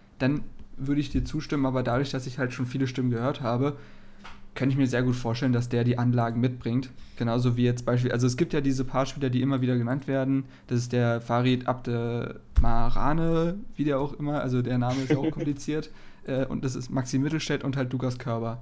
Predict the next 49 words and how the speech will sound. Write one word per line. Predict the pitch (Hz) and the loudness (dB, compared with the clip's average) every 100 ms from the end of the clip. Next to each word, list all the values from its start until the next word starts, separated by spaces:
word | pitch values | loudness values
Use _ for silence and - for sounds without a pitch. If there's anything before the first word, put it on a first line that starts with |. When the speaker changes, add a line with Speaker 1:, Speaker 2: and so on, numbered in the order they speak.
| - | -8
Speaker 1:
Das | 120 | -4
sind | 127 | -2
so | 127 | 0
die | 127 | 0
Spieler, | 127 - 131 127 | -2 -4 -4 -2
die | 123 | -2
immer | 117 123 | -2 -2
gen-, | 127 127 | -4 -6
wieder | 131 123 | -4 -4
genannt | 127 120 147 | -2 -2 -4
werden. | 151 151 165 - - - - - - - | -6 -4 -6 -6 -8 -8 -14 -20 -12 -4
Ähm, | 120 123 123 - - - - | 2 2 2 -4 -18 -20 -6
Speaker 2:
Aber | 104 110 | 0 2
ich | 117 | 2
Speaker 1:
und | 123 | 2
die | |
Speaker 2:
denk | 117 | 2
Speaker 1:
sch- | - | 2
Speaker 2:
jetzt, | 123 - - - - - | -6 -12 -20 -18 -16 -4
ich | - 113 | -2 4
denk | 127 123 | 4 4
jetzt | 131 - - | 2 0 2
zum | 127 | 4
Beispiel | 113 113 127 - 135 120 | 8 8 6 4 4 6
auch | 110 120 123 | 6 6 6
an | 123 120 113 | 2 4 4
einen | 113 113 113 | 4 4 4
Fanol | 113 120 117 113 | 0 0 2 2
Perdedei, | 117 117 135 143 156 175 - - - - | 2 0 2 4 4 2 -4 -16 -6 4
der | 117 117 117 - - - - - - | 8 8 6 2 -8 -20 -20 -20 -14
teilweise | - 120 117 117 117 | -2 4 4 4 0
echt | 120 - | -2 -6
super | 117 139 156 151 135 | -4 -4 0 4 4
gespielt | 123 - 139 151 143 | 4 0 2 2 2
hat | 143 147 | -2 -2
und | - 117 117 | 0 2 4
auch, | 120 123 127 - - | 4 4 4 -4 -2
äh, | 123 | 2
Rehagels | 120 117 131 123 139 - - | 4 4 4 4 0 -2 -4
Speaker 1:
Ey. | 147 | -4
Speaker 2:
Liebling | 156 - 151 147 117 | -4 -4 -2 0 4
war. | 117 147 | 2 2
Speaker 1:
Lass, | 113 131 - | 0 -2 -2
lass | - 123 | 0 0
Speaker 2:
Aber | 120 | 0
Speaker 1:
Paradise | 117 131 135 120 117 123 | 0 2 4 2 -2 -4
Speaker 2:
trotz-, | |
Speaker 1:
in | 117 | -4
Ruhe. | 117 120 | -4 -6